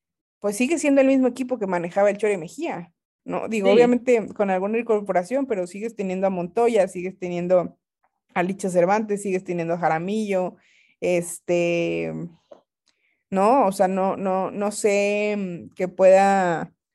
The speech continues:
Speaker 1: estar pasando en el conjunto de Chivas, no sé si pueda pensarse que podamos, que podamos volver a ver a esas Chivas que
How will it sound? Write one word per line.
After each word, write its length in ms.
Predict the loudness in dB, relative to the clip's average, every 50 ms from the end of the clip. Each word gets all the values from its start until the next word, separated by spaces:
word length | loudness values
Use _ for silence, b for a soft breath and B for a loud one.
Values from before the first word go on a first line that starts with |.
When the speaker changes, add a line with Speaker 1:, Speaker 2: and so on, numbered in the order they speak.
| _ _ _ _ _ _ _ _ _ _ _ _ _ -6
Speaker 1:
estar 440 | -6 -6 -4 0 0 0 0 2 0
pasando 400 | -2 0 2 2 2 4 2 2
en 100 | 0 0
el 80 | -2 -2
conjunto 400 | -4 -8 -6 -6 -8 -8 -8 -8
de 60 | -10
Chivas, 360 | -8 -4 0 2 2 2 2 0
no 120 | -4 -4
sé 220 | -2 0 0 0 0
si 440 | -2 -6 -8 -8 -8 -8 -10 -12 _ _ _ _ _ _ _ _ _ _ _ _ _ 4
pueda 560 | 6 6 8 8 8 6 6 4 2 0 -2 -2
pensarse 600 | -2 -2 0 0 0 2 2 2 2 0 -4 -4 -4
que 100 | -6 -10
podamos, 1080 | -4 2 4 6 8 8 8 6 6 4 4 4 2 2 0 0 -2 -4 -4 -6 -8 -12 -16 -8 -4
que 100 | -4 -2
podamos 560 | 2 4 6 6 6 4 2 -2 -2 -6 -14 _
volver 380 | 0 0 0 2 4 4 6 6
a 80 | 6
ver 160 | 6 6 4
a 40 | 2
esas 220 | 0 -2 -4 -10 -12
Chivas 480 | -12 -8 -2 0 0 0 0 -2 -8 _ _ _ _ _ _ _ _ _ _ _ _ _ _ _ _ _
que 380 | 4 6 6 6 6 2 -2